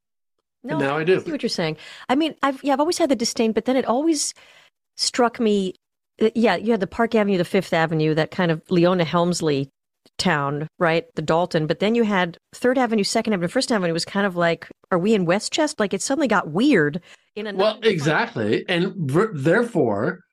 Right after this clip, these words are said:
Speaker 2: what we discovered, not, I mean, I always thought, to your point,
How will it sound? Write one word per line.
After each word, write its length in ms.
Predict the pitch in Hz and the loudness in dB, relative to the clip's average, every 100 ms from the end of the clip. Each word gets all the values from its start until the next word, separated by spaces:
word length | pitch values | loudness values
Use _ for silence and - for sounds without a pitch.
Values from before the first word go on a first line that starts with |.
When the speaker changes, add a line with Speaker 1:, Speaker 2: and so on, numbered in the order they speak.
| _ | _
Speaker 2:
what 180 | 135 165 | -4 2
we 120 | 180 | 2
discovered, 800 | 196 214 - 339 269 120 131 160 | 2 0 0 0 0 0 0 -4
not, 300 | 151 143 151 208 180 | -4 -4 -4 -6 -6
I 80 | 185 | 0
mean, 120 | 190 | 2
I 120 | 220 | 2
always 300 | 254 339 320 | 2 2 0
thought, 300 | - 170 - _ _ - | 2 0 0 _ _ -10
to 100 | - | 0
your 140 | 180 220 | 2 2
point, 360 | 330 262 - | 0 0 -2